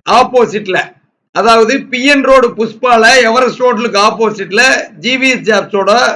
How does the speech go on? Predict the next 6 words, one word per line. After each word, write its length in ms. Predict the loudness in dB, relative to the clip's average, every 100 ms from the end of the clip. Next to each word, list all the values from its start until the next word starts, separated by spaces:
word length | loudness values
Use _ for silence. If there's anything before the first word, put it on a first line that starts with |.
| -8 _ _
புதிய 320 | -10 -6 0 0 0
கிளை 300 | -4 -2 0 0 -2
துவங்கப்பட்டிருக்குது. 760 | -4 -2 -2 -4 -6 -6 -6 -10 _ _ _ _ _ _
நேர்ல 480 | -4 0 2 2 4 4 2
பார்க்கணும்னு 520 | 2 2 2 0 0
நினைக்கிறவங்க 540 | 0 0 0 0 0